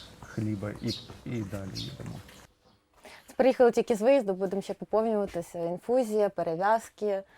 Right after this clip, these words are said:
Speaker 2: е, тут все для інтубації, так само перев'язка. Е, тут у мене мій робочий стіл, на якому я завжди працюю. Там, е,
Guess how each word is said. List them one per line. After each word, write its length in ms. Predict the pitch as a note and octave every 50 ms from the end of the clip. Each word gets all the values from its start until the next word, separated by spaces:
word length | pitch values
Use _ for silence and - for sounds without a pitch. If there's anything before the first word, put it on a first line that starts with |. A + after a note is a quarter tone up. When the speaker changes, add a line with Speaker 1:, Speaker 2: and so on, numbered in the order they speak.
| - - - _ -
Speaker 2:
е, 180 | - D#3+ E3+ E3
тут 240 | - F#3+ F3 - F#3
все 280 | E3 - - F#3 F#3
для 160 | E3+ F3 F3
інтубації, 1040 | F3 F3 F3 - F3+ F3 F3 G#3 A3+ B3 B3 - - A#3+ A3 G#3 G3+ G3+ G3 G3 F#3+ F#3 F#3 _ _ _ _ _ _ _ _ _ _
так 140 | - E3+ -
само 300 | - G3+ G#3+ A#3 A#3 G#3+ -
перев'язка. 840 | - G3+ G3+ G3 F#3+ F#3+ F#3+ F#3+ F#3+ - - - - F3 E3+ E3+ F3 _ _ _ _ _ _ _ _ _ _ _ - -
Е, 300 | - D#3+ E3 D#3+ D#3 E3 - - - F3+ - _ _ _ _ _ _ _ _ _ _ _ _ _ _ _ _ _ -
тут 220 | C4 C#4 C#4 -
у 120 | A#3+ A#3
мене 260 | A3+ A3+ A3+ A3+ A3 G#3+
мій 180 | A3+ A#3 A#3+
робочий 400 | A3 G3+ F#3+ G3+ A3 - - G3+
стіл, 360 | - - - C4+ D#4 D#4+ D#4
на 80 | C#4+ C4+
якому 440 | B3+ B3+ B3 - C4+ C4+ B3+ B3+ B3
я 140 | B3 B3 G#3+
завжди 280 | A3+ G#3+ G#3 G3+ A3+
працюю. 600 | G3+ - A3 A3+ - - A3 A3+ A3+ A3 G#3+ G#3+
Там, 320 | - - F#3 F#3+ F#3+ F#3+ G3
е, 260 | F#3+ F#3+ F#3+ G3